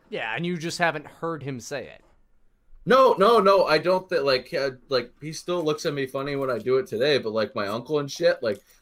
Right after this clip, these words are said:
Speaker 2: <laughs> my, like, my uncle, my uncle calls my dad an N all the time. <laughs> Like,
Speaker 1: That's
Speaker 2: if
Speaker 1: fucking
Speaker 2: we're
Speaker 1: funny.
Speaker 2: down, like, if we're down for, like, or whatever, like, uh, yeah. Yeah, like,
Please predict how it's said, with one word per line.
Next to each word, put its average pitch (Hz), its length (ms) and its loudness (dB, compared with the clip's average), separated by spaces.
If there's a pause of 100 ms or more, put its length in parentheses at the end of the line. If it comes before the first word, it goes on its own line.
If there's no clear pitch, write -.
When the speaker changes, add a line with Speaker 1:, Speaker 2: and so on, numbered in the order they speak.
(140)
Speaker 2:
<laughs> - 140 -6
my, 254 80 4 (320)
like, 160 240 2
my 185 140 2
uncle, 240 520 4 (240)
my 214 140 4
uncle 294 320 2
calls 226 380 2
my 202 120 4
dad 175 300 2
an 139 140 0
N 131 200 -2
all 113 200 -6
the 110 120 -6
time. 107 480 -6
<laughs> - 60 -20 (420)
Like, 262 180 2
Speaker 1:
That's - 200 -18
Speaker 2:
if - 60 -20
Speaker 1:
fucking 170 200 -4
Speaker 2:
we're 208 160 2
Speaker 1:
funny. 208 120 0
Speaker 2:
down, 196 300 2
like, 160 140 -2
if 165 100 -14
we're 202 140 0
down 196 220 0
for, 175 260 -2
like, 160 200 0
or 139 120 -4
whatever, 127 320 -4
like, 117 300 -8 (200)
uh, 120 300 0
yeah. 139 280 -4 (920)
Yeah, - 260 -2
like, 120 280 -4